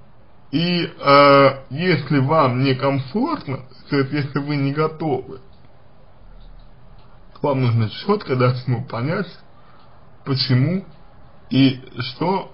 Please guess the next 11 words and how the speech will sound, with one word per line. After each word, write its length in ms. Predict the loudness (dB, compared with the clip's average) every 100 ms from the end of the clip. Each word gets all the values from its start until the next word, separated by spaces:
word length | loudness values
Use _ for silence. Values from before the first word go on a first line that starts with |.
| -8
э, 680 | -4 -2 -4 -4 -8 -10 -12 -14 -18 -20 -20 -20 -20 -6
придаст 460 | 2 4 6 4 2
вам 260 | -2 0
больше 360 | 0 0 0 -4
готовности. 680 | -4 -2 -2 -4 -6 -10 -20 -20 -20 -20 -20 -20 -20 -20 -20 -20 -20 -20 -20 -20 -20 -20 -20 -20 -2
То 140 | 2
есть, 220 | 4 2 -4
понимаете 640 | -4 2 2 2 -4 -4
как? 440 | 4 4 4 -6 -18 -20 -20 -20 -20 -20 -20 -20 -20 -20 -20 -20 -20 -20 -20 -20 -20 -20 -20 -20 -20 -20 -20 -20 -20 -20 -20 -20 -20
В 160 | -14 0
целом, 400 | 2 4 0